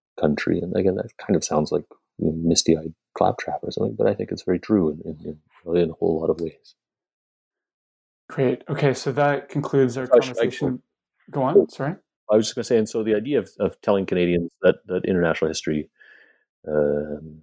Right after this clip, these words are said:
Speaker 1: or that their, their understanding, you know, their place in the world, uh, from a historical perspective is important, I think, is something that many Canadians might accept as, as just, as already accept,
Speaker 2: Mm-hmm.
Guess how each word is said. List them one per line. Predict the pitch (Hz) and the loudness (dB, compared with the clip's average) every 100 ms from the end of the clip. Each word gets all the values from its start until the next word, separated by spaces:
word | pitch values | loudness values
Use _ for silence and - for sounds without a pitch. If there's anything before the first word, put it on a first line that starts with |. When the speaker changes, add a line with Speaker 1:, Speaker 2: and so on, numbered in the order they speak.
| _ | _
Speaker 1:
or | 85 | -2
that | 85 - | -2 2
their, | 82 - | 0 0
their | 80 85 | -2 2
understanding, | 87 85 87 80 80 78 | 0 0 0 0 0 -2
you | |
know, | 80 78 | -2 0
their | 76 | -2
place | - 78 - | 0 0 0
in | 76 | 0
the | |
world, | 76 76 80 - - _ _ | 2 2 -2 -6 -20 _ _
uh, | 80 87 87 | -6 -6 -10
from | - | -4
a | 76 | -2
historical | - 82 - | 2 2 0
perspective | - - 76 - 73 _ _ _ _ _ _ _ - | -16 -10 -6 -4 -4 _ _ _ _ _ _ _ -6
is | 80 | -4
important, | 76 67 82 | 0 2 2
I | |
think, | 87 73 | 0 -4
is | - | -2
something | - | 2
that | 78 | 2
many | 76 73 | 2 0
Canadians | - 73 73 | -2 0 0
might | 73 73 | 0 -2
accept | - - - - | -2 -10 -12 -20
as, | - - | -16 -12
as | 73 | -12
just, | - - - _ | -6 -8 -8 _
as | - _ _ _ | -20 _ _ _
already | 80 85 80 | 0 2 2
accept, | 82 - - | 0 -6 0
Speaker 2:
Mm-hmm. | 139 123 | 0 0